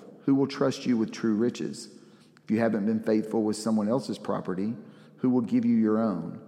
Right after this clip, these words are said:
No household servant can serve two masters. Either you will hate the one and love the other, or you will be loyal to the one and have contempt for the other. You cannot serve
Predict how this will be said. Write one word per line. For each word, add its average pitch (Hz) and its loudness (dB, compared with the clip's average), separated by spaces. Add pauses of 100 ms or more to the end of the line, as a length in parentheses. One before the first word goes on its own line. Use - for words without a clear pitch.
(500)
No 135 8
household 143 2
servant 104 0
can 107 -2
serve 104 -2
two 104 -4
masters. - -8 (420)
Either 110 0
you 113 4
will 110 2
hate 110 0
the 147 2
one 110 2
and 104 2
love 107 2
the 110 2
other, 92 -4 (360)
or 104 0
you 104 2
will 101 0
be 101 0
loyal 120 4
to - -4
the 95 -2
one 92 -4
and 98 -6
have 101 -6
contempt 101 -4
for 92 -6
the 92 -6
other. - -12 (500)
You 107 -2
cannot 170 -2
serve 98 0